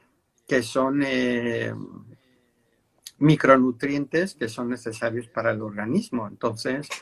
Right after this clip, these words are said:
eso deberíamos de tenerlo en consideración. Bueno,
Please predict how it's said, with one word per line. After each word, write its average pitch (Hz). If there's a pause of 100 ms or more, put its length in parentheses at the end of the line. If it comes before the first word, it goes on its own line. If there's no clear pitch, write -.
(280)
eso 139
deberíamos 120
de 120
tenerlo 113
en 113
consideración. 104 (920)
Bueno, 143